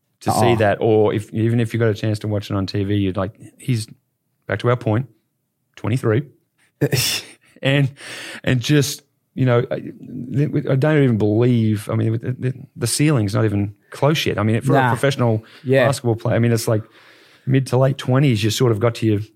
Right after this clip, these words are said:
Speaker 1: and he's not even close to that.
Speaker 2: Well, it's funny. I was watching him in the warm-up and he's such a kid still. Like, you know,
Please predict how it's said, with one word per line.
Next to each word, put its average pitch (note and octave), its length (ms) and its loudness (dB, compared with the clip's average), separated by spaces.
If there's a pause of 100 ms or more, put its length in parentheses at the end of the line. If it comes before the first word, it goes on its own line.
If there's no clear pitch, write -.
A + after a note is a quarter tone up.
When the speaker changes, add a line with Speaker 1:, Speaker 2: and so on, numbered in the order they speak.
(280)
Speaker 1:
and A#2+ 120 -2
he's A#2 160 0
not C#3 100 2
even A2 200 2
close B2+ 260 -2
to G#2 100 -6
that. A2 100 -2
Speaker 2:
Well, E3+ 100 4
it's D#3 120 0
funny. E3 300 2
I D3 40 4
was C3+ 120 2
watching D#3 340 2
him D#3+ 80 4
in D3+ 80 4
the C3+ 80 4
warm-up B2 520 2
and A#2 100 2
he's A#2 260 2
such C#3 340 0
a B2+ 60 2
kid B2+ 320 0
still. A#2+ 360 2
Like, A2 260 2
you B2 80 2
know, A2+ 320 4